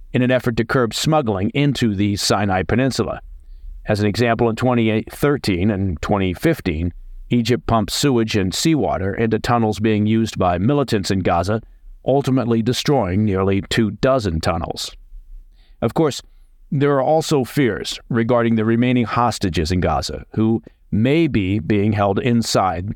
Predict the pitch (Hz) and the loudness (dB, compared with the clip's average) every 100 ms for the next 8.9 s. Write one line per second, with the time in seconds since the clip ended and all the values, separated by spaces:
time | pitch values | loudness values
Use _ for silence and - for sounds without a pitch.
0 | - - - 104 90 92 120 110 101 - | -6 -4 0 0 2 2 2 0 -4 -6
1 | - - - - - - - - - 117 | -12 -20 -20 -18 -18 -20 -20 -6 0 0
2 | 131 151 165 113 - - - - - 127 | 2 2 2 0 -2 -8 -12 -8 0 2
3 | 127 117 117 120 113 120 123 101 - 101 | 2 2 2 2 2 0 2 0 0 -4
4 | - 156 175 160 104 101 95 92 90 95 | 0 0 2 2 2 0 0 -2 -2 -4
5 | 87 - - 104 113 110 - - - 135 | -6 -6 -2 0 2 0 -4 -12 -2 0
6 | 165 135 131 85 - - 120 113 107 110 | 2 2 0 -2 -8 -2 0 2 2 0
7 | 104 117 113 117 110 107 98 101 98 - | 2 0 2 2 2 2 2 2 0 0
8 | 104 101 101 98 87 95 120 127 120 | 2 2 2 2 2 2 2 2 -2